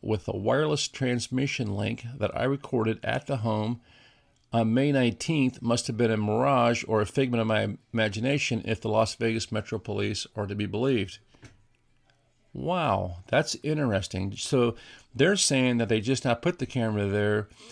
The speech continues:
but this Papa guy says t-, he went, so, uh, evidently he went and interviewed these guys on the nineteenth.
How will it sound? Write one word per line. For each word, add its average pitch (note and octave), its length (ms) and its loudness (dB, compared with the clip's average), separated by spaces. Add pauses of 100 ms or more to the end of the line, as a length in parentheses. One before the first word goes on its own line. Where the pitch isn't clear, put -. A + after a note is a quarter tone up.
(460)
but - 220 0
this B2 160 0
Papa D#3 340 0
guy G#2+ 280 2
says G#2 480 0 (200)
t-, - 120 -14 (280)
he C#3 220 2
went, C#3 360 2 (280)
so, D3+ 180 0 (160)
uh, C#3 80 6 (140)
evidently F#3 420 4
he E3+ 80 6
went E3 240 2
and - 80 2
interviewed A#2+ 260 4
these G#2+ 160 0
guys A2 220 2
on G2+ 120 0
the G#2 60 -2
nineteenth. G#2 640 -4